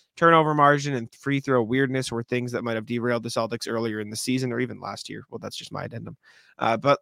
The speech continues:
tonight, everyone chipped in and held on tight, right down to Oshae Brissett hitting a three with four twenty-two left to push the lead out to sixteen and essentially ice it for Boston.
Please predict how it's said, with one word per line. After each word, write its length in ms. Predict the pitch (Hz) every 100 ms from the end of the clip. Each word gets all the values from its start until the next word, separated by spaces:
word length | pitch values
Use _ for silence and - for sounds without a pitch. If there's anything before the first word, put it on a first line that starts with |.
| _
tonight, 360 | - 165 160 156
everyone 440 | 160 160 165 160 156
chipped 280 | 160 143
in 320 | 143 139 135 127
and 140 | 113 127
held 220 | 127 120
on 140 | 120
tight, 320 | 110 127 117 - _ _ -
right 120 | 135
down 200 | 139 135
to 60 | 127
Oshae 320 | 127 - 123
Brissett 400 | 113 117 - 120 -
hitting 280 | - 117 117
a 40 |
three 240 | - 117 113
with 120 | 117
four 200 | 113 113
twenty-two 420 | 120 110 - 117
left 240 | 110 117 -
to 60 |
push 240 | - 117 -
the 60 |
lead 160 | 110 110
out 120 | 107
to 40 | -
sixteen 460 | 135 131 - 123
and 100 | 113
essentially 440 | 117 127 113 113 107
ice 200 | 110 117
it 100 | -
for 100 | -
Boston. 480 | 160 156 - 151